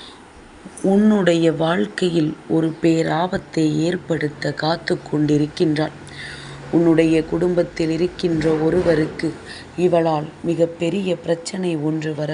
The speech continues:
காத்து கொண்டிருக்கின்றது. அது மட்டுமல்ல, என் பிள்ளையே, ஏற்கனவே இவள் இந்த விஷயத்தை செய்யவும் தொடங்கிவிட்டாள்.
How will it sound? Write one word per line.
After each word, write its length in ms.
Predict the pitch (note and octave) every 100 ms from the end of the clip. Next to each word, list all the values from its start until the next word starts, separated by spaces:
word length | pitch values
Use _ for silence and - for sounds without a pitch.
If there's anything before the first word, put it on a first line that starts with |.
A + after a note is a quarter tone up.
| D3+
காத்து 400 | - E3+ - F3 -
கொண்டிருக்கின்றது. 960 | D#3+ D3+ D3+ D3+ D#3+ - D#3+ D3+ C#3+ - - - - - - - -
அது 260 | - F3 F3
மட்டுமல்ல, 720 | F3 E3+ - G#3 F#3+ D#3+ E3+ F#3 - - - - -
என் 200 | E3+ E3
பிள்ளையே, 500 | D#3+ F3 F#3+ F3 E3 D3+ D3 - - - -
ஏற்கனவே 640 | E3+ E3+ E3 E3+ D#3+ F3+ F3+ D#3
இவள் 280 | D#3+ D#3 D3+ - -
இந்த 260 | E3 D#3 D#3
விஷயத்தை 600 | D3+ - F#3 F3 D3 - D3 D3
செய்யவும் 640 | - D#3 E3 F3+ D#3+ D3 C#3+
தொடங்கிவிட்டாள். 840 | D#3 D#3 F#3+ E3+ D3+ D3 - D#3